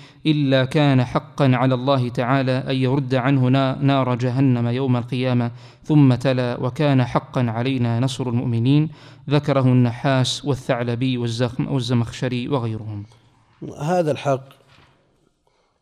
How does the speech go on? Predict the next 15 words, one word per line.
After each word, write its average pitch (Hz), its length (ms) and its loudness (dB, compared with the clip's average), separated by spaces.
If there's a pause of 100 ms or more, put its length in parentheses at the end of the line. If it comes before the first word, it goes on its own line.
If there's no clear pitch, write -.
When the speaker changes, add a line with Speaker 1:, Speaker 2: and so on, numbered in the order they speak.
(220)
Speaker 2:
هو 240 140 0
الذي 127 480 -2 (1500)
جعله 117 560 -4
على 117 220 -4
نفسه 113 420 -8
جل 107 260 -12
وعلا، 101 420 -12
وهذا 113 280 -10
من 104 140 -8
فضله. 120 560 -10 (2750)
التزم 135 600 -4
به 123 340 -6
من 117 160 -6
غير 113 380 -8
إلزام 104 440 -12